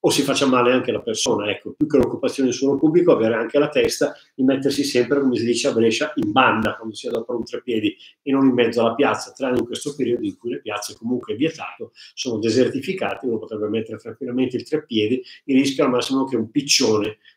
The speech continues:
ti sfiora, parlando di Piazza del Duomo a Milano, una te-, una delle tre gambe, ma fa poco. Invece una cosa carina, quando il treppiedi è leggero, giornate ventose, leggero per esempio in carbonio,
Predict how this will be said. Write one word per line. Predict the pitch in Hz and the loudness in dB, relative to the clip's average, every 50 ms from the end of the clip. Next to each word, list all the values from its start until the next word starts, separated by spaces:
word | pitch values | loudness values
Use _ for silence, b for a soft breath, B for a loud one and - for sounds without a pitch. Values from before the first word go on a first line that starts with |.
| b | b
ti | b - 117 | b -4 -4
sfiora, | 110 - - 123 123 120 113 113 110 113 - - | -4 -2 2 4 6 6 6 4 2 0 -4 -10
parlando | - 113 110 117 120 113 110 | -10 -8 -6 -4 -2 -2 -2
di | 107 107 | -2 -2
Piazza | 113 127 123 - 127 | -4 -6 -6 -4 -4
del | 120 113 | -4 -2
Duomo | 110 120 120 117 | 0 2 2 2
a | 113 | 2
Milano, | 123 127 113 110 107 107 110 110 - - | 2 0 0 0 0 0 -2 -2 -4 -4
una | 123 123 123 | -4 -4 -4
te-, | - - 139 - - | -4 -6 -6 -2 2
una | 143 143 139 131 120 | 4 4 6 4 4
delle | 104 113 110 107 | 2 0 -2 -2
tre | 107 - 127 127 | -4 -2 -2 -2
gambe, | 117 113 107 104 104 107 107 | -2 -2 -2 -4 -4 -6 -8
ma | 101 101 - _ _ _ _ _ _ | -8 -12 -16 _ _ _ _ _ _
fa | - 135 107 | -8 -8 -6
poco. | - - 92 - - - - - - B B B B B B B | -6 -6 -8 -8 -10 -16 -20 -20 -20 B B B B B B B
Invece | - 214 214 - 165 | -2 -2 0 0 0
una | 139 123 | 0 0
cosa | - 156 147 175 | 0 0 0 0
carina, | 165 180 165 143 120 104 98 104 107 | 0 0 0 0 0 0 -2 -4 -4
quando | 107 - 175 202 202 | -6 -6 -6 -6 -4
il | - | -4
treppiedi | - 120 - - 143 127 110 101 | -4 -6 -2 -2 -2 0 0 0
è | |
leggero, | 101 98 95 98 98 101 98 92 92 92 92 98 | -2 -2 -4 -6 -6 -6 -6 -6 -6 -10 -10 -10
giornate | 98 101 107 107 127 127 - - 113 | -6 -6 -4 -4 -4 -4 -6 -6 -6
ventose, | 101 104 101 101 _ - 101 85 - - - - 104 120 156 180 _ _ _ _ _ _ _ _ _ _ _ _ _ _ _ _ _ - - - | -6 -6 -8 -10 _ -16 -18 -18 -18 -20 -18 -14 -12 -12 -12 -12 _ _ _ _ _ _ _ _ _ _ _ _ _ _ _ _ _ -20 -18 -10
leggero | - 113 104 - - 113 123 | -6 -6 -6 -4 -4 -6 -6
per | 120 113 | -6 -6
esempio | 107 101 98 98 117 | -6 -6 -6 -4 -4
in | 104 - | -4 -4
carbonio, | - 101 92 92 82 82 - - 101 107 156 170 | -6 -8 -8 -10 -12 -12 -14 -12 -10 -8 -8 -10